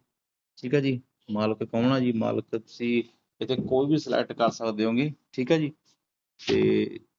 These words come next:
ਤੇ ਕੋਈ ਵੀ ਨਾਂ ਸਿਲੈਕਟ ਕਰ ਲਓ, ਜਿਵੇਂ ਕਿ ਆਪਾਂ ਐਗਜ਼ਾਂਪਲ ਦੇ ਤੌਰ 'ਤੇ ਦੇਖੋ, ਪਹਿਲਾਂ ਮੈਂ ਦੱਸਿਆ ਵੀ ਇੱਥੇ ਤੁਸੀਂ ਅੰਗਰੇਜ਼ੀ 'ਚ ਲਿਖੋਗੇ, ਅੰਗਰੇਜ਼ੀ 'ਚ ਸਰਚ ਨਹੀਂ ਕਰਨਾ। ਜਿਵੇਂ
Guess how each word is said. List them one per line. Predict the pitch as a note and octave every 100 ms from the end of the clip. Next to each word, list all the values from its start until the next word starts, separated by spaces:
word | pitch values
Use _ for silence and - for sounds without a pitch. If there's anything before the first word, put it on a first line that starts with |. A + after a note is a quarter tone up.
| _ _ -
ਤੇ | A2+
ਕੋਈ | - A2+ C3+
ਵੀ | D3
ਨਾਂ | B2 A2 A2
ਸਿਲੈਕਟ | A2 G#2+ G2+
ਕਰ | G#2+
ਲਓ, | G#2 A2
ਜਿਵੇਂ | G#2 G#2 G#2
ਕਿ | -
ਆਪਾਂ | G#2+ -
ਐਗਜ਼ਾਂਪਲ | A#2 G2+ F#2 F#2+ - G2+
ਦੇ | G2+
ਤੌਰ | G#2+ G2+
'ਤੇ | - G#2+
ਦੇਖੋ, | G#2 -
ਪਹਿਲਾਂ | A2 G#2+ A2+
ਮੈਂ | A#2+
ਦੱਸਿਆ | A2 A2+ A2+
ਵੀ |
ਇੱਥੇ | A2+ A#2+
ਤੁਸੀਂ | A2+ A2+
ਅੰਗਰੇਜ਼ੀ | A2+ A2+ G2+ G#2+
'ਚ | A2+
ਲਿਖੋਗੇ, | G#2+ G#2+ G#2+ A2+
ਅੰਗਰੇਜ਼ੀ | A2 G#2+ A2 A2
'ਚ |
ਸਰਚ | A2+ G2+ A2+
ਨਹੀਂ | G2+
ਕਰਨਾ। | F#2+ F#2+ G2
ਜਿਵੇਂ | G#2 G#2+